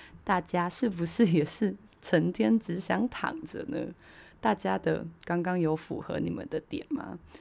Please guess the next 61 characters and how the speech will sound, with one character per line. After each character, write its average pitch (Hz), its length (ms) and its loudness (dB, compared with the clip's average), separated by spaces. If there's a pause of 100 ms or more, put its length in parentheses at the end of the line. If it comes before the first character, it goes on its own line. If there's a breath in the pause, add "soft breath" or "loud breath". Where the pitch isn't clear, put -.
(140 loud breath)
他 156 60 -8
刚 156 140 -2
刚 156 140 2
说， 160 240 -4 (100)
诶， 269 360 2 (280)
问 220 200 4
你 160 160 4
什 160 140 -4
么， 156 140 0 (240)
问 254 120 4
你 165 120 4
在 208 160 0
干 220 200 2
嘛 156 160 0
的 160 140 2
时 - 180 -4
候， - 200 0
啊， 170 180 2
我 - 80 -4
都 - 160 -2
躺 - 240 -8 (160)
着。 - 140 -14 (580 soft breath)
啊， 160 200 -2
如 175 100 2
果 214 120 2
每 170 140 2
次 202 120 -4
你 175 160 4
朋 165 160 0
友 156 80 4
要 165 100 2
跟 170 140 2
你 156 120 2
见 160 180 2
面， 156 180 8
都 156 100 0
要 160 100 6
花 165 240 6
很 - 240 -4
多 - 160 0
时 165 160 -4
间 160 200 4
说 - 240 -4
服 - 200 -12
你。 - 180 -6
“哦， 180 260 0
就 277 100 -2
出 320 220 2
来 254 100 6
一 233 80 0
下 240 400 2
而 226 100 2
已。 233 220 0
”“啊， 185 200 2
好 175 140 -2
麻 - 160 -2
烦。 - 240 -2
”“就 339 80 2
一 311 100 12
下 370 140 4
下， 349 300 2